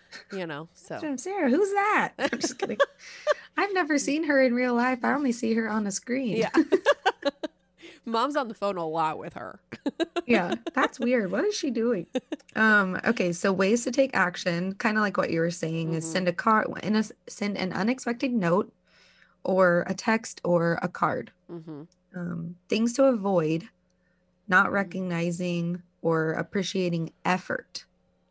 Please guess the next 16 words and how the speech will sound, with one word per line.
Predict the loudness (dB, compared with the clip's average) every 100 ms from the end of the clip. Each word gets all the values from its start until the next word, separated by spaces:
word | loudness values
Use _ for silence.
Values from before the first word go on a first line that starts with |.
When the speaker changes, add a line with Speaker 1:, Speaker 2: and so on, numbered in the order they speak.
| _ _ _
Speaker 2:
which | -2 0
is | 0
weird | 0 0 -2
to | -6
me. | -8 -8 -12 _ _ _ _ _ _ _ _ _ _
That | -6 -6
seems | -4 -4 -2
odd. | -2 -2 -4 -8 _ _ _ _
Speaker 1:
Why? | -10 -8 -10 _ _ _ _ _ _ _ _ -14
Speaker 2:
I |
don't | -8 -4
know. | -2 0 -2 -4
Like, | -6 -6 -8 _ _ _ _ _ _ _ _ _ _ _ _ -6
I |
guess | -2 -2 -2 -4
it's | -6 -6 -10 -12